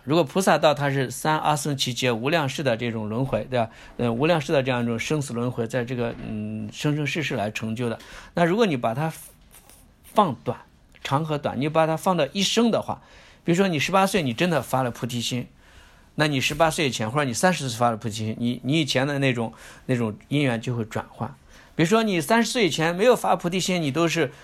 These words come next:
恶知识烦恼，对吧？呃，你，你，你什么，什么都不顺，工作不顺，人际关系不顺，家里也都不顺，或者等等，身体也不顺，事业也不顺，等等。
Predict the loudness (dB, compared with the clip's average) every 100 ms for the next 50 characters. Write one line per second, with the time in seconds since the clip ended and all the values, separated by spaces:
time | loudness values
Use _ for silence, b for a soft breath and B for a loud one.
0 | B 2 2 4 0 0 0 -2 -2 2
1 | 0 -2 -4 -2 -2 -6 B B B B
2 | -2 0 0 -2 0 0 -2 -4 -4 -4
3 | -2 -2 2 6 6 6 2 2 -2 0
4 | 0 4 2 2 -2 -2 -2 B B B
5 | 2 2 2 2 2 0 -2 -2 -2 -4
6 | -4 0 4 4 2 -4 -2 -2 -4 -2
7 | -2 2 0 0 _ 2 4 4 2 0
8 | 0 2 2 2 -2 -2 -4 b b b
9 | b b 2 6 6 6 4 0 -2 -2
10 | 2 4 4